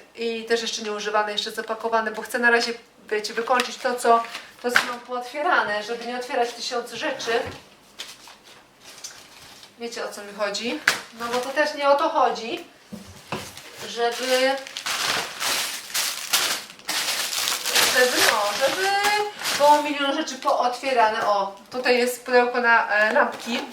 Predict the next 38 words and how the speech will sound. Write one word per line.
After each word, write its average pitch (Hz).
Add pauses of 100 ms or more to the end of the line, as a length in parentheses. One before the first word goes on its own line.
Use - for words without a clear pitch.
(160)
O 185
Jezu, 180
na 233
lampki 233
świąteczne, 226
które 226
jeszcze 233
wiszą 233
nam 220
nad 214
łóżkiem, 247 (480)
ale 254
to -
też 262
na 247
razie 233
wsadzę. 247 (1120)
O, 220
jakiś 214
stary 254
napój 262
Sprite, - (180)
co 220
do 220
wyrzucenia. 220
Widzicie, 233 (320)
od 214
razu 285
kilka 302
rzeczy 262
się 254
wyrzuci, 233
bo, 202 (460)
no 220
mówię. 196 (2250)
Tu 214
jeszcze 214
jakieś, 190